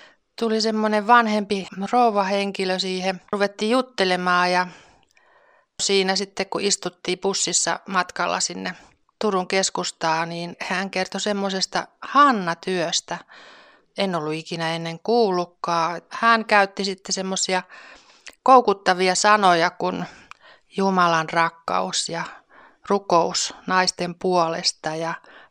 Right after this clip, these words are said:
lähetystyö ja tyttöjen koulutus. Ja ne kolahti jotenkin ihan kerta kaikkiaan vahvasti minun mieleen, että koska mä olin jo parikymmentä vuotta aikaisemmin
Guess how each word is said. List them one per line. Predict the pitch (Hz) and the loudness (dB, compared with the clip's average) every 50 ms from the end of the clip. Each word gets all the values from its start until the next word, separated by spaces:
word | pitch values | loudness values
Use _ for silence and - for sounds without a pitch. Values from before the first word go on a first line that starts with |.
| - | -2
lähetystyö | 185 190 202 196 190 180 175 - 160 165 - - - _ - - 185 180 170 165 156 156 156 156 - - - - - _ _ - - - - _ _ _ | 2 2 4 4 2 0 -2 -4 -4 -4 -4 -4 -6 _ -4 -2 0 0 2 2 0 0 -2 -4 -6 -12 -20 -20 -20 _ _ -20 -20 -20 -20 _ _ _
ja | - 160 160 165 156 151 156 156 156 156 - - - - | -10 -6 -4 -2 0 0 0 -2 -4 -6 -8 -12 -6 -2
tyttöjen | - 214 214 214 - - 180 175 170 165 165 165 | 0 0 0 0 0 2 4 4 4 2 0 -2
koulutus. | - 190 185 175 165 160 165 190 190 196 190 - - 185 - - - - - - _ _ _ _ _ - - _ _ _ _ _ _ _ _ _ _ _ _ _ _ - | 0 2 2 4 4 2 0 -2 -4 -4 -6 -8 -10 -8 -8 -8 -8 -10 -12 -16 _ _ _ _ _ -20 -20 _ _ _ _ _ _ _ _ _ _ _ _ _ _ -12
Ja | 180 175 | -8 -6
ne | 180 190 | -4 0
kolahti | - 214 202 185 170 160 - - - 175 | 4 6 6 8 6 6 4 0 -6 -6
jotenkin | 175 175 - 175 175 165 170 170 165 - - - | -6 -6 -6 -8 -8 -8 -10 -12 -12 -14 -16 -10
ihan | - - 202 185 175 165 160 - | -6 -4 -2 -2 -2 -4 -6 -8
kerta | - 180 170 - - 175 | -8 -10 -8 -8 -8 -8
kaikkiaan | 170 - 180 175 185 - - - 175 175 180 185 - - - - _ _ _ _ _ _ _ - - - - | -6 -6 -6 -6 -6 -8 -10 -8 -6 -6 -6 -8 -10 -14 -20 -20 _ _ _ _ _ _ _ -20 -10 0 4
vahvasti | 196 185 170 175 165 175 - - - - | 4 4 4 4 -2 -4 -6 -6 -8 -8
minun | 170 175 175 175 180 175 175 - - _ - | -8 -8 -6 -6 -6 -8 -8 -12 -16 _ -8
mieleen, | 185 190 185 180 175 165 170 170 175 | -4 -2 0 0 0 0 -2 -2 -4
että | 180 - _ - 180 170 | -4 -6 _ -6 -6 -4
koska | - - 180 - - - 180 - - - - - - - - - _ - | -2 -2 -2 -2 -2 -2 -2 -4 -4 -10 -16 -14 -14 -16 -16 -18 _ -2
mä | 202 202 202 | 2 4 6
olin | 202 196 190 190 180 - - _ - - - - - - - - - | 6 6 6 4 0 -2 -8 _ -20 -20 -20 -20 -20 -20 -20 -14 -8
jo | 190 190 185 170 - _ _ _ _ _ | -4 -4 -4 -4 -6 _ _ _ _ _
parikymmentä | - 208 202 202 196 196 175 180 175 - | 4 4 4 4 2 0 0 -2 -2 0
vuotta | - 175 170 - - 165 180 | -2 -2 -2 0 2 4 4
aikaisemmin | 180 175 - 175 - - 165 165 170 180 175 | 4 4 0 -2 -4 -4 -4 -4 -6 -6 -8